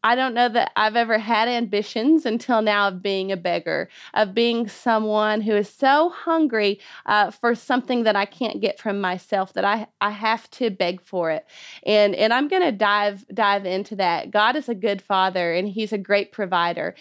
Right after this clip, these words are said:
And so when I'm talking about begging, I'm not talking about, uh, making loud noises before Him and begging Him for provision in my life. I'm talking about coming before Him with such desperation that I'm willing to say, "I don't surrender. I'm willing to,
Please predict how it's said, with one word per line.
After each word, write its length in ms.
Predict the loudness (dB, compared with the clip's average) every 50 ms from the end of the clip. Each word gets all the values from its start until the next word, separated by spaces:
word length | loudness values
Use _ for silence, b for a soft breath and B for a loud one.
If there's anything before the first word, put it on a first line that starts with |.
| B B B
And 200 | B 0 0 0
so 260 | 0 2 4 4 4
when 160 | 4 2 2 2
I'm 140 | 0 0
talking 340 | 0 0 0 0 2 2 2
about 300 | 4 4 4 2 2 2
begging, 320 | 2 2 2 2 0 -2 -2
I'm 160 | 0 0 0
not 240 | 0 0 0 -2 -4
talking 440 | -2 0 0 0 0 -2 -4 -2
about, 420 | -2 0 2 2 4 4 2 2 B B B B B
uh, 200 | B 0 0 2
making 400 | 2 2 0 0 0 -2 -4 0
loud 320 | 2 2 2 2 2 0 -2
noises 400 | -6 -4 -4 -6 -6 -10 -10 -10
before 400 | -16 -14 -8 -2 0 2 2 2
Him 300 | 2 2 2 0 0 0
and 140 | -2 0
begging 340 | 2 2 2 2 0 -2 -4
Him 180 | -2 -4 -4 -4
for 120 | -4 -6 -6
provision 460 | -4 -6 -4 -2 -2 -4 -4 -4 -2
in 60 | 0
my 140 | 0 2 2
life. 220 | 2 2 0 0 -4
I'm 100 | -8 -6
talking 380 | -2 0 0 0 0 -2 -2
about 260 | 0 0 -2 -2 -2
coming 540 | _ -6 -2 -2 0 0 0 -2 -2 -4 -4 B B B B B
before 380 | -2 -2 0 0 2 2 2 2
Him 240 | 0 0 0 0 0
with 160 | -2 -4 -4
such 360 | -4 -2 -2 0 -2 -2 -4
desperation 800 | -2 -2 -2 -2 -4 -4 -2 0 0 0 0 -2 -4 -4 -4 -2
that 100 | 0 0
I'm 200 | 0 0 0 0
willing 320 | 0 0 0 0 -2 -2
to 160 | -4 -6 -8
say, 400 | -6 -4 -2 0 0 0 0 -2 B B B B B
"I 80 | -2 0
don't 240 | 2 0 0 -2 -4
surrender. 640 | -2 -2 0 0 0 0 0 0 2 2 2 2
I'm 80 | 0 0
willing 240 | -2 -2 -2 -4 -4
to, 180 | -6 -8 -12